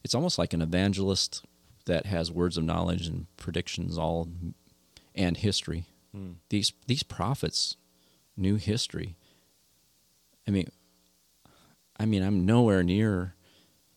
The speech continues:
Speaker 1: I don't know my Hebrew history enough to see all the innuendos and stuff, all the underlying things that they have there.
Speaker 2: Hmm.
Speaker 1: So they're, they make these charismatics on YouTube look like idiots.
Speaker 2: Right.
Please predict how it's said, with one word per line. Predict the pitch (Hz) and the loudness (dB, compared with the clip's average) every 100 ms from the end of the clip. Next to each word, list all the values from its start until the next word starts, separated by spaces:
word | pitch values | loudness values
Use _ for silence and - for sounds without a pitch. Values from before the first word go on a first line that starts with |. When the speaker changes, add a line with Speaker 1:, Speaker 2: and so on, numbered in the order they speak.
| - | -6
Speaker 1:
I | 101 | 0
don't | 117 - | 0 2
know | 98 110 | 4 4
my | 87 85 | 4 2
Hebrew | 80 - 107 87 | -2 -4 -4 -2
history | 82 101 - 85 | -4 -4 -4 -2
enough | 82 82 82 - | -2 -2 -4 -6
to | 82 | -6
see | - - 98 | -4 -2 -2
all | 85 85 | 0 0
the | 90 87 | -2 -6
innuendos | - 87 82 82 90 90 85 | -4 -4 0 0 -2 -2 -6
and | 95 | -4
stuff, | - 92 - _ | -6 -8 -14 _
all | 90 82 | -8 -8
the | 87 - _ - | -8 -12 _ -4
underlying | 95 87 82 80 82 | -2 0 -2 -2 -4
things | - 85 - | -6 -6 -6
that | - | -8
they | - 85 - | -8 -10 -8
have | - - - - | -8 -8 -8 -10
there. | - 92 _ _ _ | -12 -14 _ _ _
Speaker 2:
Hmm. | - 95 85 - - _ | -12 -12 -12 -20 -20 _
Speaker 1:
So | - 90 | 2 4
they're, | 101 110 104 95 85 85 78 _ _ _ _ _ _ _ _ _ - | 6 8 8 6 4 0 -6 _ _ _ _ _ _ _ _ _ -8
they | 95 87 | 0 2
make | 92 - - - | 2 0 -10 -6
these | 82 - | -4 -2
charismatics | 82 80 78 82 82 - - - - | 0 0 0 0 0 -4 -10 -16 -10
on | 92 82 | -6 -4
YouTube | 85 - 78 76 | -4 -4 -4 -4
look | 78 - | -8 -6
like | 85 - _ | -10 -10 _
idiots. | - 85 87 - - - _ | -10 -6 -6 -8 -10 -10 _
Speaker 2:
Right. | 98 80 | -16 -14